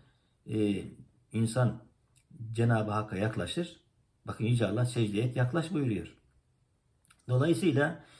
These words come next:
ilim adamı, din adamı insanları şüphelerden ve vesveselerden kurtarır ve onların imanlarını güçlendirir.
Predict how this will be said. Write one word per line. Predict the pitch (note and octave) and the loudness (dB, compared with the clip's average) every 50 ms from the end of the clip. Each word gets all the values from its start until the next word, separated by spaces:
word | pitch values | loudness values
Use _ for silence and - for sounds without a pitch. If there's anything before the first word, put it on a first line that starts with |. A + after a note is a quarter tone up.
| - - - _ _ - | -20 -20 -20 _ _ 0
ilim | A#2+ C#3 F#3 G3 D#3 | 2 4 4 6 4
adamı, | B2+ A2 A2 G#2 A2+ C#3 E3 E3+ - - _ _ _ _ _ _ _ B2+ G2 F#2 | 4 4 2 2 2 0 -2 -2 -6 -12 _ _ _ _ _ _ _ -10 -6 0
din | A#2+ D#3+ D3+ | 0 2 2
adamı | A#2+ G2+ G2+ G#2 B2+ D#3 E3+ - - - _ _ _ _ _ _ _ _ _ _ _ _ _ _ _ _ _ _ _ - | 2 0 0 0 0 0 -2 -4 -8 -14 _ _ _ _ _ _ _ _ _ _ _ _ _ _ _ _ _ _ _ -2
insanları | C3+ C#3 B2+ - C3 A#2+ A2 G#2+ A#2 D3 D3 C#3+ - | -2 0 2 2 2 2 2 4 2 2 0 0 -4
şüphelerden | - - C3+ B2+ A2+ G#2 G2+ F#2+ F#2+ F#2 G#2 A#2+ C3 D3 D#3 D#3 C#3+ | -4 -6 -2 0 0 0 0 -2 -4 -4 0 0 2 2 2 0 0
ve | A#2 A#2+ A#2+ | 0 2 4
vesveselerden | B2+ B2 - - - A#2 G2+ F#2+ F#2+ F#2 E2+ E2+ E2 | 4 4 2 0 -2 -2 -2 -2 -4 -6 -8 -8 -8
kurtarır | - - A#2+ A#2 C3+ C3 C3 D3+ D#3+ D#3+ D#3+ - - - _ _ _ _ _ _ _ - - | -4 -4 -4 0 0 0 2 2 2 0 0 -4 -10 -16 _ _ _ _ _ _ _ -6 -4
ve | B2+ | -2
onların | A#2+ A#2 A#2 A2 A#2 C3 C3 - | 0 0 2 2 2 2 2 0
imanlarını | G#2 G2+ G2+ G2+ G2 G2 G2 G2 G#2+ B2+ | 0 0 0 0 0 0 0 0 0 0
güçlendirir. | C#3+ C3 - - C#3 C#3+ C#3+ D3 C#3+ D3+ D#3 - - | 0 0 -2 -2 -2 -2 0 0 2 0 0 0 -4